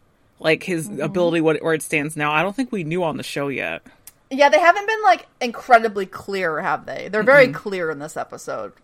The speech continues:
Speaker 2: what it, what it is now.
Speaker 1: Yes, 'cause they, he gets asked about that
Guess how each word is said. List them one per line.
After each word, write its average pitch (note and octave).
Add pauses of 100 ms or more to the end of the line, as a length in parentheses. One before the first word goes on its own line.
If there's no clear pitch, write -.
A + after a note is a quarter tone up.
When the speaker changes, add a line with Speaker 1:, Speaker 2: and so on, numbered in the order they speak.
Speaker 2:
what E3+
it, -
what E3
it D3+
is C#3+
now. E3
Speaker 1:
Yes, -
'cause D#3+
they, F3+ (340)
he F3
gets G#3+
asked F#3
about E3+
that D3+